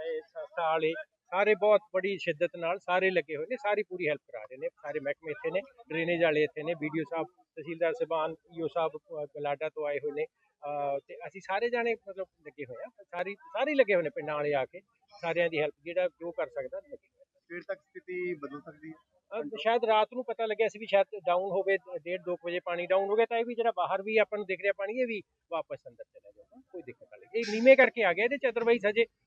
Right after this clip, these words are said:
Speaker 1: ਉਹੀ ਜਿਹੀ ਕੋਈ, ਅਹ, ਕੰਡੀਸ਼ਨ ਨਹੀਂ ਵੀ ਬਾਹਰ ਆ ਕੇ ਕੋਈ, ਅਹ,
Speaker 2: ਲੋਕਾਂ ਨੂੰ ਕੀ ਅਪੀਲ ਹੈ?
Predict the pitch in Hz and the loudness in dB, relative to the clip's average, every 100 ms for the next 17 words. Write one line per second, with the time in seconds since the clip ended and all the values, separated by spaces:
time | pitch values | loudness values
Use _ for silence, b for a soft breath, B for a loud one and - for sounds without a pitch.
0 | _ 220 262 254 254 226 - _ 208 185 | _ 0 2 0 0 -2 -2 _ -8 -8
1 | 180 190 - 202 202 202 175 170 170 165 | -8 -10 -4 -2 0 2 4 6 4 2
2 | - 185 - - _ 190 185 185 196 196 | -2 -10 -12 -20 _ -2 2 2 0 -4
3 | 180 165 135 120 | -12 -14 -20 -20